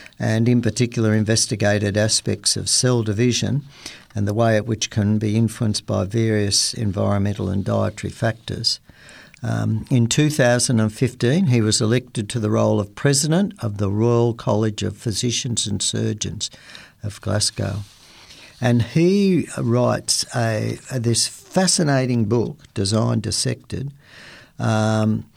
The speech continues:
insights into the unbelievable complexity of human biochemistry and physiology.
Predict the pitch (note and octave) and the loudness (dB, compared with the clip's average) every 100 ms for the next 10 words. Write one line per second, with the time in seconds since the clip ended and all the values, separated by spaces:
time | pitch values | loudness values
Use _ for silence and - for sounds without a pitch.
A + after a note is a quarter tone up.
0 | _ _ _ C3+ C3 B2+ - A2 A2 - | _ _ _ 0 2 2 2 2 0 0
1 | - B2+ B2+ - G2+ A2 - D#3 F#3 F#3 | 2 2 2 0 0 0 0 0 2 4
2 | F3+ E3 E3+ F3 D3+ G2+ F#3+ - B2+ A#2+ | 4 4 4 4 2 0 -4 0 0 0
3 | - F#3 - - A2+ F#2+ G#2+ - D3+ D#3 | 0 0 0 -2 0 -2 -4 -2 0 2
4 | C3 A#2+ B2+ A#2+ A#2 C#3 B2+ B2 - G2+ | 4 2 2 2 0 0 2 0 -2 -2
5 | G2 F#2+ - A2+ A2+ A#2 A#2 G#2+ - | -2 -4 -4 -2 0 0 0 -4 -8